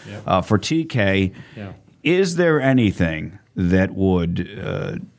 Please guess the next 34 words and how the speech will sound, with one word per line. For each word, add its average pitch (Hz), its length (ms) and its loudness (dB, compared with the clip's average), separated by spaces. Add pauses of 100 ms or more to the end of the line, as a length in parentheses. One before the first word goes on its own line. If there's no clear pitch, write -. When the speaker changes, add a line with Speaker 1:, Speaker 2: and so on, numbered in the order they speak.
(360)
Speaker 2:
uh, - 280 2 (1300)
take 135 300 0
you 135 120 4
away 98 340 4
from, 92 680 2
destroy 113 460 0
your 104 160 4
faith 95 420 2
in, 90 320 0
et 92 120 -8
cetera, 92 300 2
et 82 60 -4
cetera, 85 480 0 (400)
uh, 85 320 -2 (560)
turn 160 300 6
you 117 140 6
atheist, - 600 2
let's 78 200 -2
say? - 360 -4 (580)
Speaker 1:
Well, 98 160 0
the, 92 80 4
Speaker 2:
Uh, 87 200 -2
Speaker 1:
the 120 100 -2
Da 123 60 0
Speaker 2:
well, 123 100 2
Speaker 1:
Vinci 151 300 0
Speaker 2:
uh, 127 60 -4
Speaker 1:
Code 117 200 0
Speaker 2:
hold 113 240 2
Speaker 1:
almost - 20 4
Speaker 2:
on. 113 180 4
Speaker 1:
did - 140 -2
it. 120 280 0
No. 85 120 -10